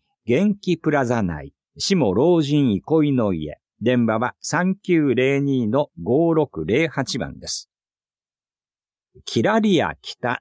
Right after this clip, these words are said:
ストリートピアノ実施日。一が毎月第二と第四火曜日午前十時から正午。二が毎週木曜日午後四時から七時。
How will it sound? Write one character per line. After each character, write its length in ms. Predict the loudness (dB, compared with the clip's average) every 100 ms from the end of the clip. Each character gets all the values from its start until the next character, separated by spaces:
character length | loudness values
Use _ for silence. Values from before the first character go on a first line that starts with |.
| _
ス 160 | -12 0
ト 160 | 2
リ 220 | 4 2
ー 40 | 2
ト 180 | 0 2
ピ 200 | 0 0
ア 120 | 0
ノ 120 | 0
実 140 | -2
施 260 | -4 -6 -8
日。 140 | -10 -16 _ _ _ _ _ _ _ _ _
一 360 | 0 0 2 0
が 200 | 2 -2
毎 320 | -2 0 0 -4
月 340 | -8 -6 -2
第 320 | 0 2 4
二 160 | 4 4
と 160 | 2
第 300 | 2 2 2
四 200 | 2 0
火 180 | 0 -2
曜 240 | 2 2 0
日 140 | 0
午 160 | 2 2
前 260 | 2 2 2
十 240 | 2 2
時 120 | 0
か 100 | -2
ら 140 | -2 -2
正 320 | 0 0 0
午。 180 | -4 -12 _ _
二 260 | 2 4 4
が 180 | 2 -2
毎 220 | -2 0
週 240 | 0 0 2
木 380 | 2 0 0 2
曜 260 | 2 2
日 180 | 0 -6 -4
午 180 | 0 2
後 160 | 2 2
四 180 | 2 2
時 200 | 0 -4
か 140 | -4
ら 220 | -2 -4 -6
七 320 | -18 -8 -4
時。 180 | -4 -6